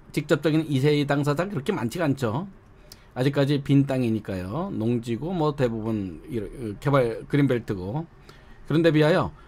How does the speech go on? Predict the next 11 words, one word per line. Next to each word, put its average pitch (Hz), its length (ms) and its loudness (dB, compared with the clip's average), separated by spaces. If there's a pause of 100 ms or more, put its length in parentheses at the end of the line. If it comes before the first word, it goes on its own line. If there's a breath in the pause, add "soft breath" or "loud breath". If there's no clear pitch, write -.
(120)
기존의 165 340 2
집을 151 540 2
갖고 135 280 2
있는 143 300 6
곳은 139 280 0
이미 131 540 2
기존의 135 540 0
도시화가 127 520 2
이루어진 120 460 0
신도시이기 160 500 -4
때문에 123 440 0